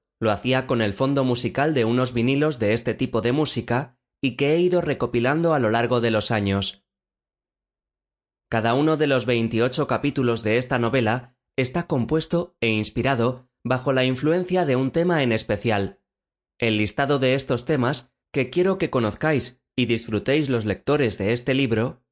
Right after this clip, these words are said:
es el que figura bajo estas líneas. Recomiendo la lectura de cada capítulo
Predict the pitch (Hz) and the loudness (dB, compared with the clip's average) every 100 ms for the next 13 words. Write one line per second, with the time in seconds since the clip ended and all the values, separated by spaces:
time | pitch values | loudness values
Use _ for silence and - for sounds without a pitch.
0 | _ 165 160 156 147 123 127 175 185 143 | _ -4 0 -2 -2 -2 0 0 2 -2
1 | 123 110 120 - 120 120 110 107 98 - | 0 0 0 0 -2 0 0 0 0 -4
2 | - _ _ _ _ _ _ _ _ _ | -10 _ _ _ _ _ _ _ _ _
3 | _ _ _ _ _ - 127 127 139 156 | _ _ _ _ _ -6 -4 0 0 2
4 | 175 180 170 123 107 - 147 156 139 - | 2 2 2 2 0 -2 0 0 0 0
5 | 127 131 139 131 147 123 123 143 - | 0 0 -2 -2 -2 0 0 -2 -6